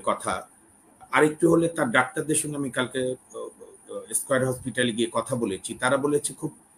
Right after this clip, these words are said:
মাইনরলি আশরাফ বেঁচে গেছে, অর্থাৎ পোস্টটা যদি ছুরির এই জায়গায় হতো, তাহলে হয়তো আজকে আশরাফকে আমরা শহীদ আশরাফ বলতাম, এই নিয়ে দুঃখ করতাম।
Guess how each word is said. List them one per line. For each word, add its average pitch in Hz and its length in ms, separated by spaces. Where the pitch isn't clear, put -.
মাইনরলি 180 600
আশরাফ 143 440
বেঁচে 117 240
গেছে, 101 260
অর্থাৎ - 220
পোস্টটা 151 380
যদি 165 360
ছুরির 160 380
এই 147 140
জায়গায় 147 340
হতো, 147 180
তাহলে 139 280
হয়তো 135 300
আজকে 117 300
আশরাফকে 123 500
আমরা 120 420
শহীদ 131 340
আশরাফ 120 400
বলতাম, 104 360
এই 120 140
নিয়ে 113 240
দুঃখ 104 240
করতাম। - 280